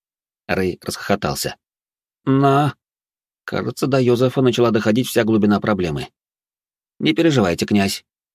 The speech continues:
Империя может хранить свои секреты. К тому же вы и так в нашей компании. Это само по себе нарушение государственной тайны, государственное преступление и прощение всех возможных грехов. Оптом". Ричард попытался успокоить разволновавшегося иностранца.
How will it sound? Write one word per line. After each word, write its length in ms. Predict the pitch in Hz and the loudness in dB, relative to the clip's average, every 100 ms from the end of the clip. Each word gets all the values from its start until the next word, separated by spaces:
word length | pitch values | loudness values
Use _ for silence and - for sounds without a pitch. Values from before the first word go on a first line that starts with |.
| - | -2
Империя 460 | 139 160 151 151 | 0 2 2 4
может 260 | 151 160 107 | 4 2 0
хранить 300 | 98 101 104 | 0 0 2
свои 220 | 104 104 | 2 0
секреты. 500 | 104 110 107 101 107 - _ _ _ | 0 0 0 2 -2 -2 _ _ _
К 80 | - | -4
тому 280 | 123 127 131 | 0 2 2
же 140 | 120 | 2
вы 160 | 123 127 | 2 2
и 140 | 135 | 0
так 240 | 117 160 107 | -2 -2 -2
в 60 | |
нашей 260 | 95 92 98 | -4 -2 -2
компании. 560 | 101 95 101 101 104 101 _ _ _ _ _ _ _ | -2 0 0 2 0 -2 _ _ _ _ _ _ _
Это 260 | - 170 170 | -2 0 0
само 320 | - 170 139 | 2 2 4
по 100 | 110 | 2
себе 220 | 110 127 | 2 2
нарушение 560 | 135 120 107 131 123 120 | 4 4 4 2 4 2
государственной 600 | 110 107 113 104 113 113 | 2 0 -2 0 0 0
тайны, 440 | 107 123 85 76 - _ | 0 0 0 -4 -10 _
государственное 640 | - 143 160 165 - 156 156 | -4 -2 2 0 2 2 4
преступление 640 | 151 135 139 175 147 117 | 2 2 2 2 4 2
и 40 | 113 | 2
прощение 560 | 123 117 147 127 123 | 2 2 2 4 2
всех 240 | 107 135 120 | 2 0 2
возможных 440 | 117 123 110 120 | 0 0 0 0
грехов. 480 | 123 123 85 78 - _ _ - | 0 0 -2 -6 -16 _ _ -4
Оптом". 440 | 170 - 85 85 _ _ _ _ _ _ - | -4 -2 -4 -6 _ _ _ _ _ _ -4
Ричард 380 | 107 147 160 151 | 0 2 0 0
попытался 500 | 127 127 131 127 127 | 0 0 0 0 -2
успокоить 640 | - 113 123 - 143 107 | -4 -2 -2 2 2 2
разволновавшегося 800 | 85 87 95 98 98 - 98 92 - | -2 -4 -2 0 -2 -4 -4 -4 -4
иностранца. 640 | 95 95 - 80 69 65 | -4 -6 -4 -6 -6 -12